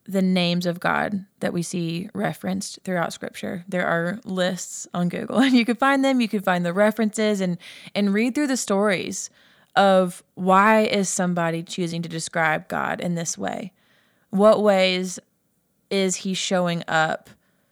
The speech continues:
for people that would cause them to describe God in this way. And so I'm gonna go through just a few to get you started. So these names are Hebrew names that are written out with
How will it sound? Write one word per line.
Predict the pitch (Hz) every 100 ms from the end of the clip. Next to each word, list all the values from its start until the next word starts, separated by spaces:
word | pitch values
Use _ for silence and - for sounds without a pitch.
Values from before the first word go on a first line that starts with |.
| _ _ -
for | 185 165
people | 180 170 - - 185 - _ _ _ _ -
that | 196 -
would | 185 175
cause | - 180 170 165
them | 160 160
to | 165
describe | 165 160 185 170
God | 170 165
in | 160
this | 160 -
way. | 180 175
And | 175 170 - - - - - - _ _
so | - 254 233
I'm | 220 233
gonna | 311
go | 277 254
through | 240 240 233
just | 214 247
a | 214
few | 196 - 277 214 190 220 233 - -
to | 214
get | 202
you | -
started. | 190 - 170 160 160 165 220 - _ _
So | - 226
these | 233 233 202
names | 185 180 208 220
are | - 170 165 160 160 156
Hebrew | - - 180 208 233
names | 240 240 254 262 - _ _ _
that | 190 196 190 - -
are | 180 180 170 170 -
written | 175 202 - 202
out | 147 165 170 190
with | 180 175 175